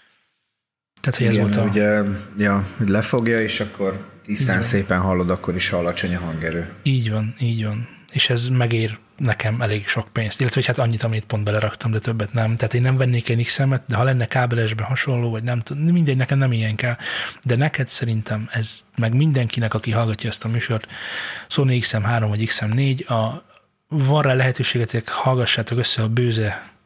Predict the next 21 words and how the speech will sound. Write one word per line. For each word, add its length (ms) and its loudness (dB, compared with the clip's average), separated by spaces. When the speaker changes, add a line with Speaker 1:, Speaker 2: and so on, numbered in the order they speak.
Speaker 1:
vagy 160 -2
Bose, 540 0
vagy 220 0
Böse, 380 0
vagy 180 -2
Bose, 400 0
ahogy 180 0
tetszik 340 -4
nektek, 420 -2
Q 140 2
C 200 0
harmincöttel, 600 0
ami 240 0
elméletileg 440 0
egy 100 0
másik 420 -2
ilyen 160 0
versenyző 420 0
ugyanebben 460 0
a 100 0
szegmensben. 680 2